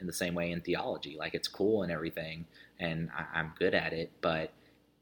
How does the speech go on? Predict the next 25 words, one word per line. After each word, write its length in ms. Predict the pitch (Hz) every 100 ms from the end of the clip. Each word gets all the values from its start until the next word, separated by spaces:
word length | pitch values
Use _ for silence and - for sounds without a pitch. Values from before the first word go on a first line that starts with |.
| _
it 220 | - 92 -
doesn't 280 | 95 95
matter 400 | 85 92 98 87
if 140 | 80 85
I'm 140 | 85
using 260 | 85 85 80
it 100 | 82
for 100 | 78
the 100 | 76
wrong 280 | 80 80 80
reasons. 580 | 80 78 - - - -
I'm 120 | 80
not 160 | 78 76
using 260 | 82 80
it 120 | 80 -
to 280 | 76 71 - - - _
build 240 | 92 87
others 360 | 80 90 82 80
up, 180 | 80 -
to 100 | 85
build 420 | - 80 78 80 - _ _ -
the 120 | 90
kingdom 380 | 82 95 90 85
of 120 | 80
God, 540 | - 85 87 82 78